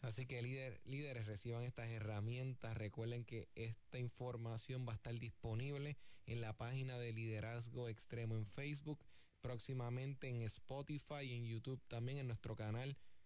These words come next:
o canales en este caso, que están bajo el mismo nombre, Liderazgo Extremo.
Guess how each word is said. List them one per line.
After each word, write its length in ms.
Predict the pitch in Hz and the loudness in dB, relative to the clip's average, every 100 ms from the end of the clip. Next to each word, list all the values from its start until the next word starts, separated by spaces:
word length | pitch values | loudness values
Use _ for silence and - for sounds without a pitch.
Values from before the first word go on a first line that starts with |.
| - - | -18 -6
o 140 | 117 | -2
canales 540 | 113 110 131 160 123 113 | 0 0 0 0 0 0
en 120 | 113 | 0
este 220 | 120 135 | 0 -2
caso, 260 | 120 113 117 | 0 -2 0
que 120 | 110 | -2
están 400 | 101 - 127 131 | -2 -6 -2 0
bajo 160 | 123 120 | 2 0
el 60 | |
mismo 280 | 120 120 123 | 2 2 2
nombre, 360 | 117 110 107 104 | 2 0 0 -2
Liderazgo 920 | 113 117 117 113 139 151 151 165 160 | 0 0 0 0 0 -2 -2 -2 -2
Extremo. 640 | - 117 - 123 120 104 | -6 -6 -4 -2 -2 -2